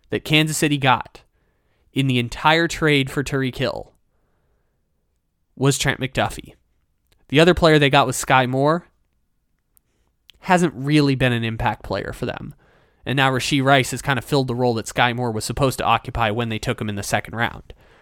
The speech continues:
The only player of consequence in this game that Kansas City got from Ter-, for Tyreek Hill is Trent McDuffie.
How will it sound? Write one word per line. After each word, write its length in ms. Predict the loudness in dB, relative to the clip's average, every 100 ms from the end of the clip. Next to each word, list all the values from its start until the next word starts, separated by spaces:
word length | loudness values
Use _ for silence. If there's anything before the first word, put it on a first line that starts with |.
| -20 -20 _ -20 -4
The 100 | 0 6
only 240 | 6 6
player 260 | 4 6 6
of 140 | 4
consequence 600 | 2 2 0 -2 -2 -2 -4
in 200 | -2 0
this 180 | -2
game 260 | 0 0 0
that 140 | -2
Kansas 320 | -4 -2 -2 -2
City 200 | -4 0
got 280 | 2 0
from 160 | -2 -8
Ter-, 140 | -8
for 200 | -4 -2
Tyreek 300 | 0 -2 -4
Hill 180 | -2 -4
is 120 | -4
Trent 200 | -4 -6
McDuffie. 560 | -8 -6 -4 -4 -10 -18